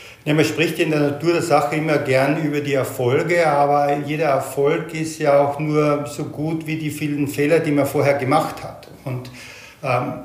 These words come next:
wir haben da natürlich im Laufe der Agentur schon auch, ähm, viele Flops geliefert oder es sind Dinge eben nicht entstanden. Und das kann wirtschaftlicher Natur sein, es kann aber auch gestalterischer Natur sein.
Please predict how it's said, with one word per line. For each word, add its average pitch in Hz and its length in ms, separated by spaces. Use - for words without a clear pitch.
wir 135 220
haben 156 160
da 151 80
natürlich 151 380
im 143 140
Laufe 123 400
der 135 260
Agentur 139 600
schon 151 320
auch, 143 600
ähm, 147 340
viele 151 720
Flops - 560
geliefert 117 680
oder 127 340
es 120 160
sind 139 340
Dinge 156 220
eben 143 160
nicht - 320
entstanden. 151 840
Und 117 380
das - 160
kann 139 240
wirtschaftlicher 165 600
Natur 156 420
sein, 156 340
es - 120
kann 151 160
aber 143 200
auch 143 140
gestalterischer 151 720
Natur 127 440
sein. 139 360